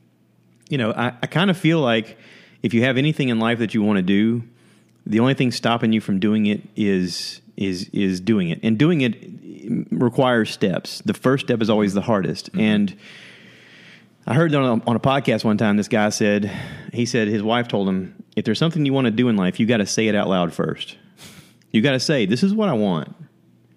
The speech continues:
Speaker 1: And then you have to keep saying, 'This is what I want, this is what I want, this is what I want, this is what I want.'" And you can't stop from saying that until you achieve your goals of what you want. And, and that's like with anything in life, like you were talking about as a child, you wanted to play hockey professionally,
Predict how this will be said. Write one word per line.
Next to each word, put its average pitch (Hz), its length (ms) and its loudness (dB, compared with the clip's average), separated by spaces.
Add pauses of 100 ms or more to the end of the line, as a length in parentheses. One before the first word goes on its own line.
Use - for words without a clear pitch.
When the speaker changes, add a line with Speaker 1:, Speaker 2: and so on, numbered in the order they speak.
(440)
Speaker 1:
And 117 100 0
then 151 120 4
you 180 60 4
have 160 100 0
to - 60 -4
keep - 200 -2
saying, 95 320 0
'This 90 140 0
is 95 100 -2
what 87 160 -2
I 85 60 0
want, 82 240 -2
this 90 100 0
is 90 80 -2
what 85 140 0
I 85 40 0
want, 82 220 -2
this 87 120 -2
is 82 60 -6
what 80 120 -2
I 80 40 -2
want, 78 220 -4
this 82 60 -4
is 80 80 -2
what 80 80 -2
I 78 40 -2
want.'" 78 220 -4
And 101 140 2
you 117 80 2
can't 127 320 -2
stop 127 320 -4
from 104 160 -2
saying 123 340 0
that 87 320 0 (480)
until 107 220 2
you 110 120 6
achieve 117 320 0
your 101 120 2
goals 95 400 0
of 85 80 -4
what 87 200 -4
you 90 100 -4
want. 101 320 -4 (680)
And, 110 340 2
and 110 120 2
that's 170 160 2
like 160 140 0
with 127 100 0
anything 131 340 0
in 101 140 2
life, 113 340 0
like 98 160 0
you 113 80 2
were 110 60 2
talking 110 240 0
about 107 180 2
as 107 100 0
a 110 60 -2
child, 135 340 -2
you 98 60 0
wanted 95 220 0
to 98 60 -4
play 110 160 -4
hockey 110 300 -4
professionally, 92 760 -4